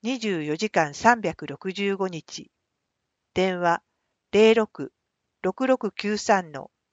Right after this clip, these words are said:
一一九九。保健センター、休日急病診療。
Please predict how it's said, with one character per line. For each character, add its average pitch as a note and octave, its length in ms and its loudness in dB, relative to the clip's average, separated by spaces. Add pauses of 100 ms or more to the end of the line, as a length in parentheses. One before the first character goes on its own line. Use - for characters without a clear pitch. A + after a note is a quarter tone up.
(160)
一 B3 340 -2
一 F3 260 -8
九 F3+ 340 -8
九。 - 420 -8 (2250)
保 - 140 -4
健 C#4 260 2
セ B3+ 220 0
ン A3+ 80 -14
タ C#3+ 400 -4
ー、 - 20 -20 (140)
休 C4+ 260 0
日 B3 280 -4
急 B3+ 300 -2
病 A#3+ 220 4
診 A3+ 300 -6
療。 C#3+ 320 -4